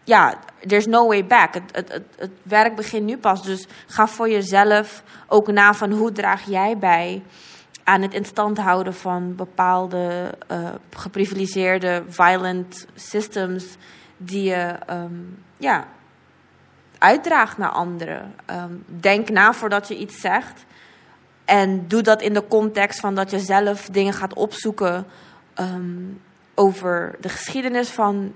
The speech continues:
je stad, je land, hoe het met koloniaal verleden, ehm, daar, daar aan toe is gegaan. Vraag jezelf,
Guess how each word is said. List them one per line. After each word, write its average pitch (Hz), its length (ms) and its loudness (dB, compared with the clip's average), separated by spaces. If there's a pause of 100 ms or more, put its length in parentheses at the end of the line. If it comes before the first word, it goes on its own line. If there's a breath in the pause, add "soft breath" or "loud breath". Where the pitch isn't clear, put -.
je 175 140 -10
stad, 180 380 0
je 180 80 -6
land, 180 520 2 (320 loud breath)
hoe 185 100 -6
het 180 100 -4
met 170 160 -4
koloniaal 180 400 0
verleden, 175 600 -4 (360 loud breath)
ehm, 165 340 -14 (320)
daar, 165 460 4
daar 175 280 2
aan 175 180 -6
toe 220 180 0
is 220 80 0
gegaan. 190 600 -6 (1400 loud breath)
Vraag 226 480 4
jezelf, 226 680 4